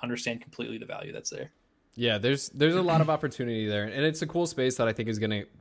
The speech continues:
Speaker 2: continue to get explored more. And if there's anything that we know that the world does right now, it's, it's find applications for anything, even if it's unnecessary. Just finding a
Speaker 1: Oh,
Speaker 2: reason
Speaker 1: yeah.
Speaker 2: to use new shit for
Speaker 1: Sure.
Speaker 2: something. Could, I,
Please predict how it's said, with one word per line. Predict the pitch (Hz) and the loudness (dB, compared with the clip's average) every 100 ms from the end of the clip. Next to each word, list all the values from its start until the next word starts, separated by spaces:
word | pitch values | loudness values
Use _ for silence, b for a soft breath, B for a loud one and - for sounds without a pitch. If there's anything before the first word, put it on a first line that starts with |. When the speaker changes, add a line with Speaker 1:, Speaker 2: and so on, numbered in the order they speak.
| - | -8
Speaker 2:
continue | 110 113 104 | -4 -2 -2
to | 101 | -2
get | 104 | -2
explored | 98 - 107 101 98 | -2 -4 -2 0 0
more. | 98 95 95 | -2 -2 -2
And | 95 107 101 - B B B B B B B B - | -2 -2 -2 -6 B B B B B B B B -2
if | 139 | 2
there's | 151 131 | 6 6
anything | 151 147 151 135 | 6 4 2 0
that | 127 | 0
we | 120 | 0
know | 113 110 | 2 2
that | 104 95 | 0 -2
the | 107 | -2
world | 104 104 | 0 0
does | 107 104 110 | 0 -2 -2
right | 104 | -6
now, | 101 101 98 | -4 -4 -4
it's, | 98 - | -6 -6
it's | 110 - | -8 -4
find | 123 120 120 | -2 0 -2
applications | 107 104 - - 104 98 107 | -2 -4 -6 -6 -6 -4 -6
for | - 95 | -6 -6
anything, | 104 104 113 107 | -4 -2 -2 0
even | 107 101 101 | -2 -2 -4
if | 107 | -4
it's | - - - | -6 -6 -6
unnecessary. | 98 98 - 107 113 107 107 107 b b b | -4 -2 -2 -2 0 0 -2 -6 b b b
Just | - - | -10 -2
finding | 117 104 107 104 | 0 2 0 0
a | |
Speaker 1:
Oh, | 101 | 0
Speaker 2:
reason | 101 104 | 0 -2
Speaker 1:
yeah. | |
Speaker 2:
to | 95 104 | -2 -2
use | 101 | -2
new | 104 101 | -2 -4
shit | - 101 107 - | -2 -4 -4 -6
for | 104 | -6
Speaker 1:
Sure. | - 135 | 0 -2
Speaker 2:
something. | - 110 110 B B B B _ | 0 -4 -6 B B B B _
Could, | - 135 113 | -2 -2 0
I, | 120 | -2